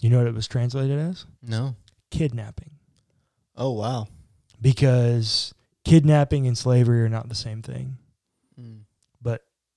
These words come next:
Speaker 1: slave traders, that's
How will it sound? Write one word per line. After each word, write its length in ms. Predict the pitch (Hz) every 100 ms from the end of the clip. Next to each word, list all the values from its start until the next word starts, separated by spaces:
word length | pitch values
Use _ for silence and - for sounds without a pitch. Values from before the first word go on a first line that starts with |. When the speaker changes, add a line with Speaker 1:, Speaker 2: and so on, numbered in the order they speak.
| _ _ _ _
Speaker 1:
slave 380 | - - 123 139
traders, 500 | - 160 165 185 175 - - _ _ _ _ -
that's 160 | 135